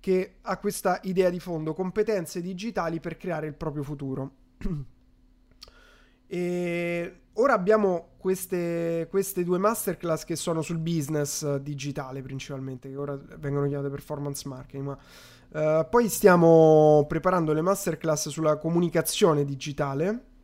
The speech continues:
quindi social media, eccetera, eccetera, e delle masterclass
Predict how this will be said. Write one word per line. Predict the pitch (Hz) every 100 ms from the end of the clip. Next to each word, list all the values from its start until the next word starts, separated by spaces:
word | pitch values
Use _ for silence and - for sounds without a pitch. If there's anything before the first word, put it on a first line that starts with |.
| - _ _
quindi | _ 147
social | 139 147 160 147
media, | 165 170 160 151
eccetera, | 143 156 185
eccetera, | 185 165 160 196 - - -
e | -
delle | 170 220
masterclass | 247 190 170 - 175 - 196 185 - 202 202